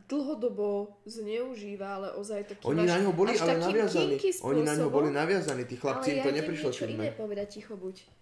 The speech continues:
Speaker 1: Že isto ani po dvadsiatich rokoch by som nebola taká confident, že by som vystúpila pred kameru a graficky doslova opisovala pomaly každý jeden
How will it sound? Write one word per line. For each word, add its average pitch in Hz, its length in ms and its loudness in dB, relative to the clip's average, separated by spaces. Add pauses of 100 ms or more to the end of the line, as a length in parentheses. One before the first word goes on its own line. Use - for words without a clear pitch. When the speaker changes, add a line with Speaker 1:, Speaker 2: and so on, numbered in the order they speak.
(380)
Speaker 1:
Že 202 380 -8 (420)
isto - 400 -10 (100)
ani 226 240 -8
po 226 140 -10
dvadsiatich 233 580 -8
rokoch 220 320 -8
by 214 140 -10
som 233 140 -8
nebola 214 300 -4
taká 220 300 -14
confident, 214 560 -10
že 214 160 -8
by 202 80 -8
som 208 220 -6
vystúpila 233 560 -10
pred 180 260 -12
kameru 185 480 -10 (460)
a - 80 -10
graficky 214 600 -8
doslova 202 540 -10
opisovala 202 640 -10
pomaly 202 340 -10
každý 202 480 -8
jeden 196 240 -10